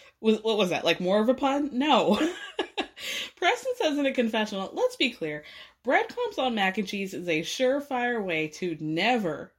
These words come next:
be invited into a black ass home ever again." I have to make an admission. I have made mac and cheese with a breadcrumb. However, this was by myself, okay? And it was Ina Garden,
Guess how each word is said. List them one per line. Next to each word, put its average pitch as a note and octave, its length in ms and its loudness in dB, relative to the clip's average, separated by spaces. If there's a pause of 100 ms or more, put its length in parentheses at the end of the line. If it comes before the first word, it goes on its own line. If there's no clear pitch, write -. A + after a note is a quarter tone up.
be E3 160 0
invited D#3+ 440 -2
into D#3 220 -4
a D3 40 -4
black D3+ 300 0
ass D#3+ 220 -2
home C#3+ 320 -4 (160)
ever E3 440 0
again." D#3+ 440 -8 (1080)
I D#3+ 100 -2
have D3+ 120 -2
to F#3 120 2
make F#3 220 2
an G3+ 80 0
admission. G3+ 540 -2 (400)
I D3+ 120 -4
have F#3+ 440 0
made F#3 360 -4 (300)
mac D#3+ 220 -4
and F3 100 -6
cheese E3 220 -2
with D#3+ 100 -4
a D#3+ 60 2
breadcrumb. E3+ 680 -4
However, F#3+ 640 -2 (2250)
this D4 260 2
was D#4 100 2
by F#3+ 200 0
myself, D#3 760 -6
okay? F#3+ 460 -4 (360)
And F3 260 0
it D3 100 -2
was C3+ 220 -8
Ina A3+ 280 0
Garden, G#3 500 -2